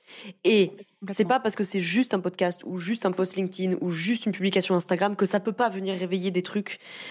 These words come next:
Speaker 1: Harcèlement, par exemple, hein, je crois qu'on, on l'avait
Speaker 2: Mhm.
Speaker 1: eu en, en étude de cas quand tu faisais la, le
Speaker 2: Mhm.
Speaker 1: programme avec moi. Euh, voilà, c-, ça peut arriver. Alors, vous ne serez peut-être pas en mesure,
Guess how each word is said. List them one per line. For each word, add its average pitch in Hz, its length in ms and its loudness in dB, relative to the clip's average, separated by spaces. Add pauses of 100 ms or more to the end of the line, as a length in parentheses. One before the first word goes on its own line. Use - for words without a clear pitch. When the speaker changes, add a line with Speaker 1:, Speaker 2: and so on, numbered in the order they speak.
(1000)
Speaker 1:
Harcèlement, 180 540 2
par 185 140 0
exemple, 185 320 0
hein, 180 80 4
je 180 40 -6
crois 175 140 -2
qu'on, 170 200 2
on 170 100 4
l'avait 175 240 4
Speaker 2:
Mhm. 175 60 4
Speaker 1:
eu 180 80 2
en, 175 120 4
en 165 180 -2
étude 160 240 -6
de 165 80 -4
cas 180 280 2
quand 165 160 -2
tu 160 160 -14
faisais 160 160 -2
la, 151 280 0 (320)
le 160 60 -6
Speaker 2:
Mhm. 202 80 -2
Speaker 1:
programme 185 260 2
avec 156 240 0
moi. 185 160 4 (480)
Euh, 160 1040 2 (680)
voilà, 170 320 0 (300)
c-, - 180 -16
ça - 300 0
peut 233 160 4
arriver. 175 320 2 (460)
Alors, - 340 2
vous 214 220 -2
ne 247 120 0
serez 214 300 2
peut-être 185 300 -4
pas 190 120 2
en 180 80 2
mesure, 170 540 -4